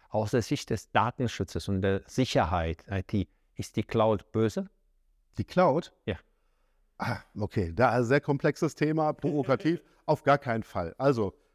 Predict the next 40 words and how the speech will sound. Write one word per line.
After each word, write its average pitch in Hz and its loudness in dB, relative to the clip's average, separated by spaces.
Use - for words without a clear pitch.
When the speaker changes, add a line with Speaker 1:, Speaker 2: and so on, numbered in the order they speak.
Speaker 2:
bleiben 131 2
wir 170 0
mal, 143 2
äh, 123 2
bei 117 2
den 117 0
Krankenhäusern, 151 -2
die 131 -2
ja 123 2
gerade 117 0
praktisch 113 -4
diesen 110 -2
Geldregen, 143 2
naja, 90 -4
Regen 104 -2
ist - -10
vielleicht 95 -8
auch 101 -8
zu 117 -8
übertrieben, 131 -2
wir 117 0
wissen 120 -2
alle, 135 2
eigentlich 143 2
ist 127 -2
sogar 123 2
noch 123 0
zu 110 -4
we-, 123 2
zu 110 -4
wenig, 131 2
von 113 0
vier 131 2
Komma 113 -2
zwei, 117 0
vier 120 -2
Komma 107 -2
drei 95 -4
Milliarden 87 -2
Euro, 85 -4